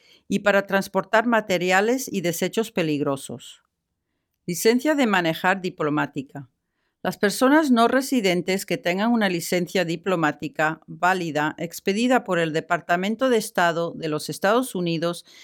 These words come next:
están exentas de los requisitos de licencia de manejar de California.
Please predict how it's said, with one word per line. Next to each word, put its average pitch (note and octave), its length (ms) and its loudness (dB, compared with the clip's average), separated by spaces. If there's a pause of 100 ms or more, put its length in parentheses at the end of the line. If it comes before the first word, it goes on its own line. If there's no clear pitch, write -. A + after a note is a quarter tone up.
(160)
están A#3+ 320 2
exentas A3 800 0 (100)
de E3+ 160 -2
los E3+ 200 0
requisitos A3+ 640 -2
de A#3+ 100 2
licencia F#3+ 520 -2
de E3+ 120 0
manejar D3+ 480 -2
de F#3 100 -8
California. C#3+ 720 -6